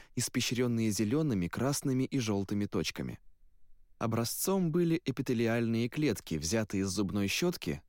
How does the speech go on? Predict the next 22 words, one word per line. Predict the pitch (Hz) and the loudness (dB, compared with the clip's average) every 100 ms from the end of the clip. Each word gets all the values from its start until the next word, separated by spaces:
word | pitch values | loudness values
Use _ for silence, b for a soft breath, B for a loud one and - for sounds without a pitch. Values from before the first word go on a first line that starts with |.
| - - | -20 -4
доставленной | 120 - 165 160 151 143 139 | -2 0 0 2 2 4 2
из | 143 139 | 0 -2
Палаццо | - 135 117 - | 0 0 0 -2
Капоне | 92 101 151 160 160 - | -2 -2 0 2 2 0
итальянской | 120 117 110 120 160 156 - | -2 0 0 2 0 0 -2
дипломатической | 127 120 120 117 110 - - 104 | -2 0 0 -2 -2 -4 -2 -4
почтой. | - 76 - - - - - - - - - - - | -2 -4 -4 -10 -12 -20 -20 -20 -20 -20 -20 -20 -8
«М, | 80 87 147 214 202 110 71 107 - - - - - - - - - | -4 -2 0 0 -2 -2 -6 -10 -16 -20 -20 -20 -20 -20 -20 -14 -6
м, | 85 85 151 202 151 78 - - - - - - - - - | -4 -2 -2 0 -2 -4 -10 -18 -20 -20 -20 -20 -20 -20 -10
м», | - 220 165 92 71 - - - - | -2 0 0 0 -4 -8 -16 -20 -4
произнесла | 117 107 98 104 - 101 90 | 0 0 0 -2 0 -2 -2
А. | - 87 | -2 -4
Беннинг | 76 92 101 156 196 - B B B | 0 0 0 0 -2 -6 B B B
и | 113 | -4
тотчас | 110 107 - - 175 165 | -2 -2 -2 -2 0 2
же | 156 | 0
набрала | 120 104 107 113 | 0 0 2 2
номер | 104 98 92 | 2 0 0
телефона | - 85 - 127 135 | -2 -4 -2 -2 0
Старлинг | 117 - 101 101 98 95 | -2 -2 -2 0 -2 -4
в | - | -8
Квонтико. | - 95 69 - - | -4 -4 -2 -6 -8